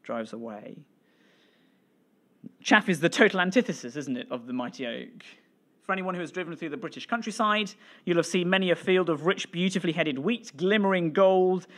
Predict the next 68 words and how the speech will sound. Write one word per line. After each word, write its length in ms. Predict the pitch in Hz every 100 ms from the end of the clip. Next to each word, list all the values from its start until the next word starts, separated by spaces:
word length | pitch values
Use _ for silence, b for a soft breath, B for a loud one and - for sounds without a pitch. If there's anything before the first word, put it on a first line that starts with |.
| B
in 100 | 160
the 60 | 147
sunlight. 580 | 135 - 214 202 196 196
And 80 | 254
if 100 | 269
you 80 |
look 100 | 277
really 260 | 233 233 185
carefully, 640 | 180 - 311 269 - 143
especially 320 | 156 311 -
on 60 | 233
a 20 |
very 240 | 196 202 185
clear, 300 | - 214 180
hot 340 | - - -
day, 160 | 226 170
you 180 | 160
can 140 | 185 208
see 180 | - 233
a 60 |
mist, 600 | 233 277 285 - - - B B -
almost 440 | 233 226 190 180
a 80 | 196
haze, 640 | 190 285 190 135 139 - B B B B B
over 240 | 165 165 156
the 120 | 151
fields. 520 | - 262 180 135 135
And 100 | 214
that's 180 | 277 254
often 260 | 294 196
the 80 | 175
chaff 720 | 175 - - - - - - b b b _
blowing 340 | 185 202 190
off 420 | 220 170 - - - b b b
the 80 | 202
heads 360 | 196 170 143 165
of 80 |
the 80 | 160
wheat, 420 | 196 269 165 - -
the, 120 | 170
the 120 | 165
dry, 320 | 156 240 254
crusty 340 | 220 277 - 175
bits 220 | 131 -
that 100 | 151
have 160 | 139 -
died. 320 | 220 143 123
And 100 | 165
they 80 | 151
are 80 |
so 360 | - - 277 277
weak 400 | 240 285 139 -
that 100 | 190
even 180 | 214 180
the 60 |
gentlest 540 | 170 - 240 220 190 -
breeze 340 | 190 151 131
will 80 | 151
just 240 | 143 139
uproot 380 | 147 175 180 180
them 120 | 131
and 120 | 120 123
sends 260 | 156 139
them 80 | 127
spinning 360 | - 175 156 123
into 200 | 120 117
the 140 | 110
air. 220 | 113 101